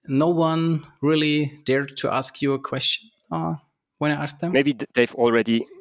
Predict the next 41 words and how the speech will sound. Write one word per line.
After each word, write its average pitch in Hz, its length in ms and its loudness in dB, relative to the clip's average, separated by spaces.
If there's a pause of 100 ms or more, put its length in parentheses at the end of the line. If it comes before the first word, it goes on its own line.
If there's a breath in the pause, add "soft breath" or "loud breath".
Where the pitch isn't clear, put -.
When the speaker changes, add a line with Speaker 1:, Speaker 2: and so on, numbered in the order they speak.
Speaker 2:
read 110 200 0
all 113 200 2
my 110 180 2
blogs, 107 800 0 (140)
listened 117 340 0
to 110 80 -2
my 113 140 2
previous 117 600 2
podcast - 580 -2
episodes, 110 380 0
and 110 120 2 (380)
they 113 160 2
think 117 260 -2
they 120 140 2
already 117 360 0
know 127 220 0
everything, 107 480 -4
but - 380 -8 (200)
no. 113 380 2
Speaker 1:
I 147 40 2
mean, 180 280 2 (200)
we 165 140 4
were, 180 200 4
we 175 140 2
were 165 240 2
so, 165 340 0
so 160 180 -2
tough 139 400 -10
to 131 140 -2
really 135 240 0
come 123 240 -2
up 120 180 -4
with, 110 280 -2
with 117 140 0
five, 107 380 -4
hopefully, 110 580 0
uh, 78 160 -2
challenging 98 460 -2
questions 98 460 -4
for 104 120 -2
you. 131 300 0